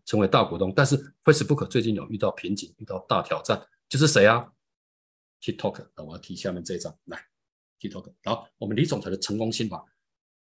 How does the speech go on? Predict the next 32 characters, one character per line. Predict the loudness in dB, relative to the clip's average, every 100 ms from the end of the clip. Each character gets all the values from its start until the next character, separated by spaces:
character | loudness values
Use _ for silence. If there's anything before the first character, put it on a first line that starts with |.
| _ _
呃， | -4 -2
在 | 0 2
预 | 4
告 | 4 4
的 |
时 | 4
候 | 2
跟 | 2 0
各 |
位 | 0
看 | 0
到， | -6 -2
好 |
吗？ | -2 -2 -2
以 | 0
诚 | 0 0 -2 -2
信 | -2 0 2
相 | 0 -2
交， | -4 -6 _ _ _ _ -4
信 | 4 6
誉 | 6 4
为 | 4
本。 | 2 -4 -8 _ _ _
第 | 4 6
二 |
个， | 4 -2 -10 _
目 | 2 2
光 | 4 2 2
远 | 0
大， | -2 -4 -8 _ _ -6
稳 | -6 -8
健 | 0 0 0